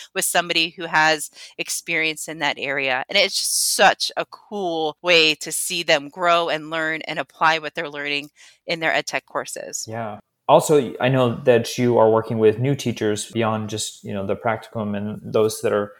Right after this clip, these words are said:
Speaker 2: beginning their journey to become a teacher. So this podcast
Speaker 1: Right.
Speaker 2: obviously is for leaders and those who are aspiring to help teachers and new teachers. So what are some things that you're doing that are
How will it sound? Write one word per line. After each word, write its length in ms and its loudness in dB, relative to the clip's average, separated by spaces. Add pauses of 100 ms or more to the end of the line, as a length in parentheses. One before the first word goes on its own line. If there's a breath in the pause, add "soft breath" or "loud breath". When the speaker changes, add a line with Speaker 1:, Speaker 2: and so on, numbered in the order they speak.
(180 soft breath)
Speaker 2:
beginning 500 0
their 120 2
journey 360 0
to 140 -14
become 380 -6
a 60 -4
teacher. 400 -6
So 320 2 (340 loud breath)
this 200 4
podcast 320 2
Speaker 1:
Right. 80 -6
Speaker 2:
obviously 320 0
is 100 -4
for 500 0
leaders 440 4
and 220 0
those 240 6
who 100 2
are 40 6
aspiring 420 0
to 120 -4
help 440 0
teachers 400 0
and 100 -4
new 120 0
teachers. 440 -2
So 260 0 (280 loud breath)
what 220 4
are 200 6
some 240 -4
things 260 -4
that 240 -4
you're 140 0
doing 440 -4 (100)
that 160 4
are 500 0